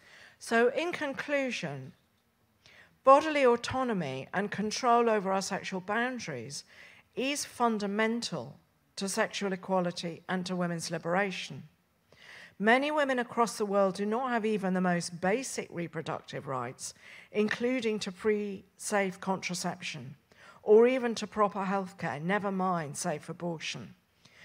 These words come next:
And where we do have these rights in place, as Manik observed in the United States, Maurice also here in Poland, they are constantly under attack. So I'm going to argue that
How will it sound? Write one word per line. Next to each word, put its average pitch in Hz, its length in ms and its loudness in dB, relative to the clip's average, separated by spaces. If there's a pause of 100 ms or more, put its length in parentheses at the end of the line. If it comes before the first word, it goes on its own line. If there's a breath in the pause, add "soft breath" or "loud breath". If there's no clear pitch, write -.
(320 loud breath)
And 190 140 2
where 208 180 6
we 202 120 -4 (140)
do 277 280 2
have 202 320 -2
these 160 240 -8
rights 151 380 -4
in 147 140 -10
place, 143 640 -10
as 180 340 -8
Manik 190 440 0
observed 170 480 0
in 160 80 -6
the 156 80 -8
United 156 400 -8
States, - 580 -4 (360 loud breath)
Maurice 180 460 -4
also 180 460 -4
here 156 260 -6
in 143 120 -10
Poland, 202 480 -4 (420 loud breath)
they 208 160 4
are 220 220 4
constantly 147 1160 -4
under 160 320 -6
attack. - 640 -8 (800 soft breath)
So 202 220 2
I'm 226 240 2
going 190 160 0
to 180 100 2
argue 160 460 -2
that 180 120 -2